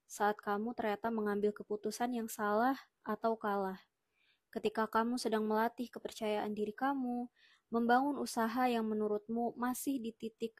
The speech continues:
nol atau sangat rendah, atau belum juga membuahkan hasil dibandingkan dengan teman-teman sejawatmu yang lain. Jadi, bersyukurlah untuk kamu yang mempunyai tempat, orang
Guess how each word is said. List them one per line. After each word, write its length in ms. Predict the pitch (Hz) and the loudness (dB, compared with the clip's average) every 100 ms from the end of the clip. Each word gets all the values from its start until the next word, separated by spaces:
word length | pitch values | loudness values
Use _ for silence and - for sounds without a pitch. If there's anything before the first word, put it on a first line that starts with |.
| - | -8
nol 400 | 233 233 208 196 | -4 -2 -2 -4
atau 240 | 214 220 220 | -6 -6 -4
sangat 320 | - 277 285 - | -2 -2 -2 -4
rendah, 480 | 226 220 202 202 - _ _ _ _ _ _ 220 | -4 -2 -2 -4 -10 _ _ _ _ _ _ -2
atau 400 | 214 240 233 240 | 2 4 4 2
belum 320 | 214 220 214 | 0 0 2
juga 240 | 220 247 | 0 2
membuahkan 560 | 240 226 214 220 220 226 262 | 2 4 4 4 0 0 0
hasil 560 | 277 - 208 202 214 233 _ _ _ | 0 -2 -2 -2 -2 -6 _ _ _
dibandingkan 640 | 214 220 233 233 247 285 269 | -2 2 2 2 0 0 0
dengan 240 | 233 226 | 0 0
teman-teman 480 | 220 214 214 214 220 | -2 -2 -2 -4 -4
sejawatmu 640 | - 208 196 196 202 220 214 | -6 -6 -2 -4 -4 -4 -2
yang 160 | 202 196 | -2 -4
lain. 400 | 190 190 190 190 _ _ _ _ _ _ _ _ - | -6 -6 -8 -12 _ _ _ _ _ _ _ _ -4
Jadi, 480 | 202 202 190 208 220 | 2 2 2 -4 -4
bersyukurlah 800 | 208 214 - 214 220 220 208 208 - - | -4 -4 -4 -2 -2 0 0 -2 -8 -8
untuk 240 | 214 214 214 | -6 -6 0
kamu 400 | 214 214 233 254 | 2 4 2 0
yang 160 | 220 | -2
mempunyai 800 | 208 202 208 208 202 196 214 240 240 _ _ | -2 -4 -4 -2 -2 -2 -2 -4 -8 _ _
tempat, 480 | 277 277 - 208 - _ _ _ _ _ _ - | -4 -4 -6 -8 -10 _ _ _ _ _ _ 2
orang 480 | 269 247 202 208 | 2 2 0 -4